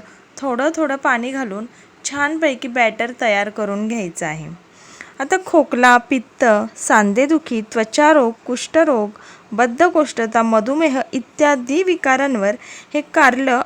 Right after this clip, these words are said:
अतिशय गुणकारी आहे. कारल्याचे किंवा कारल्याच्या रसाचे नियमित सेवन केल्याने वजन कमी होते. आता आपण ह्यामध्ये थोडासा कढीपत्ता छान हाताने असा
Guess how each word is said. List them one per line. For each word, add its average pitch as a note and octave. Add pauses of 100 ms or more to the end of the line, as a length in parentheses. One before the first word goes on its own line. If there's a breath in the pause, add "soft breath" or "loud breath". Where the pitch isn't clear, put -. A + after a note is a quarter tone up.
अतिशय C#4
गुणकारी A#3+
आहे. F3 (840 loud breath)
कारल्याचे A3+
किंवा D4
कारल्याच्या B3+
रसाचे B3+
नियमित C#4
सेवन C4 (140)
केल्याने B3 (520 loud breath)
वजन C4+
कमी B3
होते. F3 (580 loud breath)
आता A#3+
आपण F4+
ह्यामध्ये D#4+ (500 loud breath)
थोडासा E4
कढीपत्ता C4+ (140)
छान C4+
हाताने C4+
असा C4